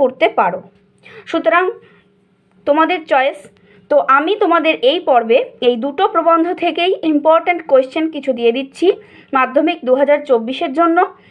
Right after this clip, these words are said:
তোমরা ভালো করে সেগুলো ফলো করো। যদি একটা প্রবন্ধ পড়তে চাও, তাহলেও যে প্রশ্নগুলো দিচ্ছি, সেগুলো পড়লে হবে। আর দুটো প্রবন্ধ যদি পড়তে চাও, তাহলেও যে প্রশ্নগুলো এই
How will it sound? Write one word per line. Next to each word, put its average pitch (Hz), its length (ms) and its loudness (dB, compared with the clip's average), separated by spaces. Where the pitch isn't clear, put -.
তোমরা 311 200 2
ভালো 294 340 0
করে 359 220 2
সেগুলো 302 260 0
ফলো 247 260 2
করো। 294 160 4
যদি 294 160 2
একটা - 200 2
প্রবন্ধ 339 340 2
পড়তে 320 300 0
চাও, 330 140 4
তাহলেও 285 520 0
যে 277 80 2
প্রশ্নগুলো 294 460 -2
দিচ্ছি, 269 300 -4
সেগুলো 254 260 2
পড়লে 302 300 2
হবে। 311 180 2
আর 254 160 -2
দুটো 262 240 -2
প্রবন্ধ 320 400 2
যদি 262 240 0
পড়তে 233 320 0
চাও, 320 180 2
তাহলেও 277 520 0
যে 311 100 4
প্রশ্নগুলো 285 540 2
এই 311 80 -2